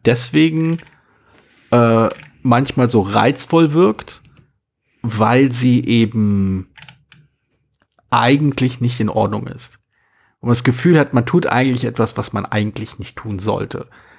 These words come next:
Oder man, man, man tut etwas, was eigentlich, ja, was, was, das hat sowas, was, ich will nicht sagen anrüchig, aber so ein bisschen nicht verboten ist, aber so Grenzen auslotendes,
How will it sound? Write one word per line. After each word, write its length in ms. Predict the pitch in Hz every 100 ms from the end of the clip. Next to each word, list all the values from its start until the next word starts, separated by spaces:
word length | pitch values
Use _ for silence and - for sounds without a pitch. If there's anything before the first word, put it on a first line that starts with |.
| _ _
Oder 380 | 107 101 95 98 - _ -
man, 200 | 117 120
man, 480 | 120 117 117 110 -
man 180 | 131 120
tut 200 | 185 175
etwas, 580 | 123 127 120 - - -
was 420 | - 113 - -
eigentlich, 920 | - 107 107 104 107 104 - - - - _ _ _ - - _ _ - - - - - - - - - _ _ _ _ _ _
ja, 260 | 139 131 110
was, 180 | 110 135
was, 160 | 127
das 340 | 123 - 123 -
hat 120 | 147
sowas, 300 | 143 127 -
was, 260 | 120 - - - -
ich 80 | -
will 80 | 131
nicht 60 |
sagen 220 | 120 107 -
anrüchig, 420 | 113 156 147 135
aber 80 | 120
so 80 | 131
ein 40 |
bisschen 200 | 120 - -
nicht 140 | 127
verboten 520 | 110 - 135 190 202
ist, 160 | 190 -
aber 160 | 135
so 400 | 135 139 139 139 - - - _ _ _ _ _ _ _ _ _ _ - - _ 139
Grenzen 520 | 120 135 170 - 127
auslotendes, 840 | 104 110 - 104 98 - 104 104